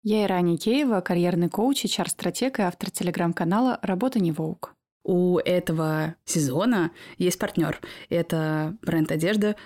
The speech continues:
Speaker 2: Love Republic. А, есть, э, мнение, что для того, чтобы стать самому более успешным, нужно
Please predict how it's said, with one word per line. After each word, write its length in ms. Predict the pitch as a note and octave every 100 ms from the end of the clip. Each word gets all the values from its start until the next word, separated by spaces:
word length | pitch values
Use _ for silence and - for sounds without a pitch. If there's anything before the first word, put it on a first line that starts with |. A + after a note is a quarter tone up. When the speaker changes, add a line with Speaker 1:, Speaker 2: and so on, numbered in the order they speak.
| -
Speaker 2:
Love 240 | D#3+ E3+ -
Republic. 500 | D#3 D3+ D3 E3 - - _ _ _ -
А, 320 | F#3 F#3 F3+
есть, 540 | F3 E3+ G#3 G#3+ -
э, 180 | F#3+ F3
мнение, 640 | F3 G3 D4 D#4+ F3+ D#3+ -
что 580 | - - F3+ F3+ F3 E3
для 140 | E3+
того, 300 | F#3+ F#3+ F3+
чтобы 500 | - D#3 D3+ D3+ - - -
стать 360 | - F3 D#3+ -
самому 680 | - F3 F3 F#3 D3+ E3 - - -
более 500 | F3+ F3+ E3+ D#3+ D#3+
успешным, 760 | - - C#4+ F4+ - F#3 D#3 F3
нужно 640 | G3+ C#4+ C4 G3+ E3 D3+